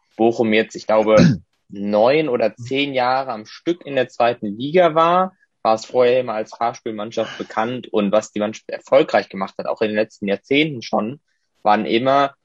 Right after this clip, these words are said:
Spieler, die sich voll und ganz mit der Stadt und dem Verein identifiziert haben. Die Jugendarbeit war ja schon immer gut, wenn wir gucken, dass Spieler wie Goretzka oder auch Christoph Kramer ihren Weg über Bochum gemacht haben. Ähm,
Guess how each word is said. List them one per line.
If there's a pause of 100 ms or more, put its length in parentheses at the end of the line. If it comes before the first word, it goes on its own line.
(140)
Spieler,
die
sich
voll
und
ganz
mit
der
Stadt
und
dem
Verein
identifiziert
haben.
Die
Jugendarbeit
war
ja
schon
immer
gut,
wenn
wir
gucken,
dass
Spieler
wie
Goretzka (420)
oder
auch
Christoph
Kramer
ihren
Weg
über
Bochum
gemacht
haben. (640)
Ähm,